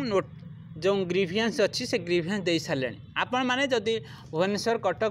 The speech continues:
ପୁରୀରେ ରହୁନାହାନ୍ତି, ତାହେଲେ ଆପଣ ଅନଲାଇନ୍ରେ ମଧ୍ୟ ଯେଉଁ ଇ ଗ୍ରିଭିଆନ୍ସ ଅଛି, ସେ ଗ୍ରିଭିଆନ୍ସ ଦେଇକି ଆପଣଙ୍କର ପ୍ର-, ପ୍ରୋସେସ୍କୁ ସ୍ପିଡ୍ ଅପ୍ କରିବା ପାଇଁ ନିଜେ ଗୋଟେ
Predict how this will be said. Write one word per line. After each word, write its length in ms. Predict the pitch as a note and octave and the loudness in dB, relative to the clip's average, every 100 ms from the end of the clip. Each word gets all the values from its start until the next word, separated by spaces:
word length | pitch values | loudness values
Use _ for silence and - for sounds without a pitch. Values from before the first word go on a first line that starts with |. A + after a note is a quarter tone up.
| - | -2
ପୁରୀରେ 320 | F3 F#3+ F#3+ | 0 2 4
ରହୁନାହାନ୍ତି, 680 | F3 E3 G3+ F#3+ G#3+ G#3+ B3+ | 2 2 0 -2 -4 -4 -6
ତାହେଲେ 280 | G3+ F3+ G3 | -4 -2 0
ଆପଣ 260 | - E3+ F#3+ A3 - - - | 0 -2 -4 -6 -14 -10 -2
ଅନଲାଇନ୍ରେ 500 | F3 G3 A#3+ B3+ B3 | 0 2 2 2 2
ମଧ୍ୟ 280 | G3+ D#3 F#3+ C#4+ - - | 0 0 -2 -4 -8 -2
ଯେଉଁ 160 | F#3 F#3 | -2 0
ଇ 260 | G#3 B3+ | 0 0
ଗ୍ରିଭିଆନ୍ସ 540 | A3 G3+ D#3+ G#3 G3+ F#3+ | 0 -2 -2 -4 -2 -2
ଅଛି, 180 | E3+ | -2
ସେ 180 | - - | -4 -4
ଗ୍ରିଭିଆନ୍ସ 500 | - E3 D3 F3+ F3 | -2 -2 -2 -4 -6
ଦେଇକି 520 | - D#3 E3 D3 A3+ - - - D#3+ | 0 2 2 -2 -6 -10 -18 -8 -4
ଆପଣଙ୍କର 460 | D3+ F#3 F3 F#3 A#3+ - - - - - | -2 -2 0 0 0 -4 -18 -18 -10 -8
ପ୍ର-, 140 | - - - - | -8 -10 -8 2
ପ୍ରୋସେସ୍କୁ 600 | G#3+ G#3+ D4 - - B3 F#4+ - - - - | 2 4 4 4 2 2 0 -6 -20 -20 -14
ସ୍ପିଡ୍ 300 | - A#3+ B3+ | -2 4 4
ଅପ୍ 140 | B3+ | 4
କରିବା 220 | A3+ G#3 | 4 4
ପାଇଁ 160 | F#3+ B3+ | 4 2
ନିଜେ 260 | A#3 F3+ | 2 2
ଗୋଟେ 280 | F#3 E3+ G#3+ | 2 2 2